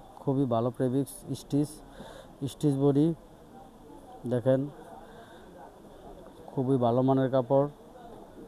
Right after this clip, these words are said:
এবং কি চারটা সাইজ পেয়ে যাবেন, এম, এম, এল, এক্সএল, ডাবল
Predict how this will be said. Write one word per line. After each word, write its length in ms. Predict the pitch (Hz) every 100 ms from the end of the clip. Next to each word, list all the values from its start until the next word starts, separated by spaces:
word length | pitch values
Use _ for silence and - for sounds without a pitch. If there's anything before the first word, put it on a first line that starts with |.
| - - - - - - 123
এবং 140 | 127 123
কি 120 | 143 139 139 - - -
চারটা 300 | 147 135 170 143
সাইজ 180 | 135 131 -
পেয়ে 160 | 139 123
যাবেন, 240 | 123 135 151 - - 131 135
এম, 100 | 135 165 - - - - - - - 127
এম, 120 | 135 131 135
এল, 120 | 135 127
এক্সএল, 280 | - 151 147
ডাবল 200 | 131 123